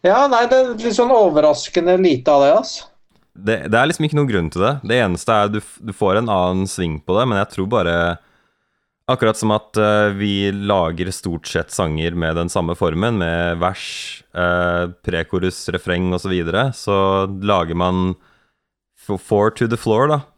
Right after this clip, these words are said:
Speaker 2: fordi det er det man hører hele tiden, og det er liksom ingen grunn til at tretakt, det kunne godt vært veldig populært, spør du meg. Jeg ser liksom ikke noe spesielt med det, annet enn at det er grunnleggende annerledes da.
Speaker 1: Mm.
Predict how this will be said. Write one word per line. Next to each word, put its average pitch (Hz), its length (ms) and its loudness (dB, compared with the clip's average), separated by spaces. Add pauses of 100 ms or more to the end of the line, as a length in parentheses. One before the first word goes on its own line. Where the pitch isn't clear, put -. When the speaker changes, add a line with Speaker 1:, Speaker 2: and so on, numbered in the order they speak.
(140)
Speaker 2:
fordi 107 380 0
det 104 80 2
er 101 160 2
det 98 100 0
man 98 160 -2
hører 90 240 0
hele 90 240 0
tiden, 95 320 0
og 95 300 0
det 92 80 2
er 90 100 0
liksom 101 240 -4
ingen 90 220 0
grunn 82 180 -4
til 82 140 -2
at - 240 -14 (800)
tretakt, - 800 -4 (100)
det 101 140 -4
kunne 107 260 0
godt - 320 -6
vært 101 240 -6
veldig 90 240 -2
populært, 101 480 -2
spør - 240 -4
du 95 80 -2
meg. 98 140 2
Jeg - 80 -4
ser 98 80 -2
liksom 101 160 -6
ikke 98 100 -6
noe 98 80 -2
spesielt - 640 -4 (640)
med 85 220 0
det, - 20 2
annet 87 240 0
enn 90 80 0
at 85 80 -4
det 90 140 0
er 82 220 -2 (340)
grunnleggende 85 400 0
annerledes 82 340 -4
da. 147 80 -4 (640)
Speaker 1:
Mm. 131 380 -4